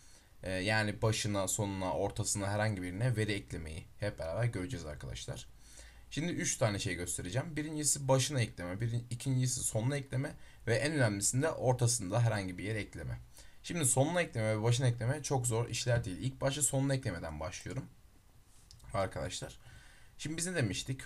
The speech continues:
bu dosyalar konusunun ilk dersinde? A diye bir modumuz vardı. Bu A modumuz arkadaşlar dosyamız eğer varsa,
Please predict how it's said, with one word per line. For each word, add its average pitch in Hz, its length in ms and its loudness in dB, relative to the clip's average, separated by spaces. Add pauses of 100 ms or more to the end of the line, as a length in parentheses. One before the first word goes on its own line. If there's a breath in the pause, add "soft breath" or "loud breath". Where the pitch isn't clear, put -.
(120)
bu 120 300 4
dosyalar 110 380 2
konusunun 92 380 -4
ilk - 260 -4
dersinde? 95 560 -2 (440 loud breath)
A 165 260 8
diye 131 140 4
bir 127 80 4
modumuz 123 460 4
vardı. 101 300 0
Bu - 160 0
A 170 140 2
modumuz 104 400 -2
arkadaşlar 80 600 -4
dosyamız 120 440 0
eğer 95 160 0
varsa, 120 500 0